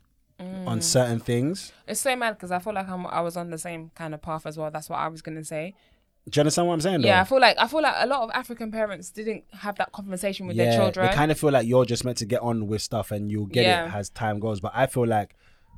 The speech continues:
Speaker 1: I, I, well, I try now to have any com-, communication with Tiwa for
Speaker 2: Yeah.
Speaker 1: her to just know that, look, you,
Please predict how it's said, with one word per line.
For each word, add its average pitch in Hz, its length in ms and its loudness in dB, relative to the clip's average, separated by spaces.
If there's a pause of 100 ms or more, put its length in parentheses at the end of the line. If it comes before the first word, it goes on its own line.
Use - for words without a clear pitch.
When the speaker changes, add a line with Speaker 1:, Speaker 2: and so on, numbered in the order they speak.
(200)
Speaker 1:
I, 113 160 -4
I, 123 320 4
well, 117 180 2
I 117 120 2
try 123 320 4
now 113 240 2
to 110 120 -2
have 101 300 -2
any 113 240 -2
com-, 107 300 -8 (220)
communication 107 680 -6
with 98 300 -6
Tiwa 101 360 -4
for - 120 -10
Speaker 2:
Yeah. 170 180 2
Speaker 1:
her 170 60 -2
to 104 80 -4
just 98 180 -10
know 104 160 -4
that, 92 160 -6
look, 98 180 -10
you, 95 120 -12